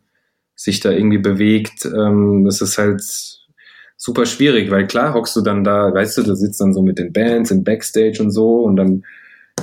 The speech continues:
ist vielleicht einer da, der kaut sich halt die Fingernägel wund und so, ja. Und dann, wenn der irgendwie was sagen würde, denkt er wahrscheinlich, äh, die lachen den alle aus oder so, ja. Wär vielleicht auch so, keine Ahnung, ja.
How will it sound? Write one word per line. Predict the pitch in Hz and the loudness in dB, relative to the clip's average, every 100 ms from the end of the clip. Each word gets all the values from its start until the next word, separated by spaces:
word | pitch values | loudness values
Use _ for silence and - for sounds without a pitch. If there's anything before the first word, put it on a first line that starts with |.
| - | -8
ist | - | -4
vielleicht | 120 110 107 | 0 0 0
einer | 113 110 | 0 0
da, | 110 117 | 0 0
der | 117 | 0
kaut | 117 113 110 | 0 0 0
sich | 117 117 | -2 -2
halt | 113 | -2
die | 113 | -2
Fingernägel | 127 139 135 123 117 101 | -2 0 2 4 2 0
wund | 98 92 | -2 -2
und | 87 | -4
so, | 92 87 | -4 -2
ja. | 82 92 98 104 - _ _ _ _ - | 0 2 0 -2 -10 _ _ _ _ -4
Und | 104 104 | 0 2
dann, | 104 104 | 2 0
wenn | 104 | 2
der | 104 107 | 2 2
irgendwie | 107 107 107 | 2 2 2
was | 107 107 | -2 0
sagen | 113 113 113 | 0 2 2
würde, | 110 110 | 2 2
denkt | 110 107 | 0 0
er | 110 | 0
wahrscheinlich, | 107 - 110 107 101 - - | 0 0 0 0 -2 -4 -2
äh, | 107 107 104 | 2 2 2
die | 98 | 2
lachen | 107 107 110 | 0 0 0
den | 107 | 0
alle | 98 101 98 | 2 2 2
aus | 127 113 98 | 2 0 -2
oder | 92 87 | -4 -4
so, | 90 90 - - | -4 -6 -6 -10
ja. | 95 90 98 - _ - | -6 -4 -4 -8 _ -2
Wär | 127 | 0
vielleicht | 147 - 82 - | 0 -2 -4 -8
auch | 87 | -10
so, | - - | -8 -8
keine | - 92 | -6 -4
Ahnung, | 87 117 82 - | 0 0 -2 -8
ja. | 87 98 | -4 -4